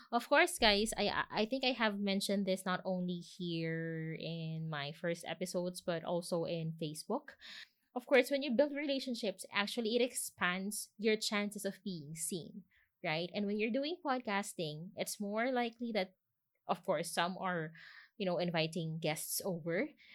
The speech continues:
uh, those that are aligned with their goals. And not only you're building relationship towards that person that you invited over your show, but you're also tapping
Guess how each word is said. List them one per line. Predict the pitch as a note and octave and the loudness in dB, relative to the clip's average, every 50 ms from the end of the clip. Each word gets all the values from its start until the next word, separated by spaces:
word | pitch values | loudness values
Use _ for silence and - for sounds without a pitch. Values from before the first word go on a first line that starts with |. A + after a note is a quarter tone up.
| - - - | -18 -8 -4
uh, | G3 F#3 F3+ F3 E3+ E3 E3 E3 D#3+ D#3 D#3 - _ _ _ _ _ _ _ - | -2 0 0 0 0 -2 -2 -4 -4 -6 -8 -10 _ _ _ _ _ _ _ -8
those | G3 F#3 G3+ G3 G3+ G3 - - | 0 4 6 6 6 4 2 0
that | F#3+ F3 F3 - - - _ - | -2 -2 -2 -4 -20 -20 _ 0
are | - G3+ G3 F#3 | 2 4 6 6
aligned | F3 E3+ D#3+ D3+ D#3 E3 F#3 G#3 G#3 F#3+ | 6 6 6 4 4 4 2 0 0 -2
with | F#3+ F#3 F3 | -2 0 2
their | E3+ E3 E3+ | 2 2 0
goals. | E3 D#3+ D3+ C#3+ D3+ F#3 C4 D4 - - - _ _ _ _ _ _ _ _ _ _ _ - | 0 -2 -4 -2 0 0 0 0 -2 -8 -12 _ _ _ _ _ _ _ _ _ _ _ -2
And | F#3+ F#3 F#3+ F#3 F3+ D3+ C#3+ D#3+ _ _ _ _ _ _ _ _ _ _ _ _ _ _ _ _ _ - - | -2 -2 0 -2 -4 -8 -10 -16 _ _ _ _ _ _ _ _ _ _ _ _ _ _ _ _ _ -2 4
not | A3 A3+ A3+ B3+ B3+ - | 8 10 10 8 8 8
only | B3 C#4 D4 D4+ C#4+ C#4+ D4 | 6 6 6 6 2 0 0
you're | C4+ B3+ C4 B3+ A#3+ A3 A#3 | 2 4 4 4 4 4 4
building | G#3 F#3+ G#3 G#3 G#3 G#3 A3 A3 | 2 2 2 2 2 0 0 0
relationship | G#3+ G#3 G3 F#3+ G3+ G3+ G#3+ G3+ - G#3 G3 - | 0 2 2 0 0 0 -2 -2 -2 -2 -2 -2
towards | - G#3 G#3+ B3 C#4 C#4 A3+ - - - - | -2 0 2 2 2 2 0 -4 -8 -2 2
that | F3 F#3 A#3 B3+ - _ | 4 4 4 4 0 _
person | - A3+ F#3 F#3 F#3 - - F3 E3+ F#3 G3+ | -4 -2 -2 -2 -4 -2 -4 -4 -2 -2 0
that | G3+ F#3+ F#3 F#3 A3 | 0 0 0 0 0
you | G#3+ | 0
invited | G3+ G3 F#3+ F3+ F3 E3 E3+ F3+ F3+ F3 | 0 0 0 0 0 0 2 2 2 2
over | E3+ F3 F3 E3 F3 | 0 -2 0 0 -2
your | F3 F3 F3 G3 | -2 0 -2 -2
show, | - - F#3 E3+ | -2 -2 -4 -2
but | E3 F#3 F3 | -2 -2 -2
you're | - F#3+ G3 F#3 F3 | -2 -2 -4 -4 -4
also | - - - A3 B3+ - - C4+ C#4 C#4 C4+ | -2 0 0 0 0 0 -2 -4 -4 -4 -6
tapping | - - - A3+ G#3+ A3 - G#3+ G#3 G#3 A3+ A#3 | -10 -8 -6 -6 -6 -4 -2 -2 0 0 -2 -4